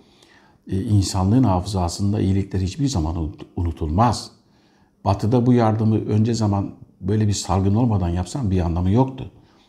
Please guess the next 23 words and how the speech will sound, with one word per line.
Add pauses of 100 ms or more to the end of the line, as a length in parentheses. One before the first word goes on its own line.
(240)
Ama
şu
an
oradaki
halk
da (640)
devletinin
kendine
el
uzatamadığı
korku
ve
panik
halindeyken (600)
Medya'da (420)
Türklerin
yardım
ettiğini
görüyor. (600)
Ak-, (160)
akıllıca
bir
hareketti.